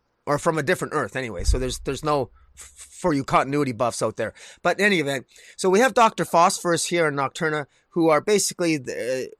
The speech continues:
Doctor Phosphorus is the reason why the couple that we saw slowly dying from radiation poisoning in the last few issues, he's the reason why. I mean, he's leaking radiation. I'm not,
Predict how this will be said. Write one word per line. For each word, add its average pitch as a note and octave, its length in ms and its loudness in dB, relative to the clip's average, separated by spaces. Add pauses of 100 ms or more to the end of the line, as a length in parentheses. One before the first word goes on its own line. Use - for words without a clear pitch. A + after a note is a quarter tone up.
(120)
Doctor F3 280 0
Phosphorus F#3 460 0
is D3 180 -6
the D3 60 -4
reason D3 360 -2
why C#3+ 380 2 (260)
the C3 100 -6
couple F3 340 0
that D#3 160 2
we C#3 80 -6
saw C#3+ 200 0
slowly D3+ 400 -2
dying C#3+ 240 0
from A#2 120 -12
radiation C#3 480 -2
poisoning C3 520 -4
in B2+ 160 -14
the A#2+ 80 -14
last B2 280 -6
few B2 160 -6
issues, B2 360 -10 (480)
he's E3 260 -2
the D#3+ 80 0
reason C#3 340 0
why. C3+ 420 2
I D3 40 -2
mean, C#3+ 140 -4
he's B2+ 160 -4
leaking D#3 240 -2
radiation. C3 640 -4 (640)
I'm E3+ 120 -6
not, G#3+ 180 0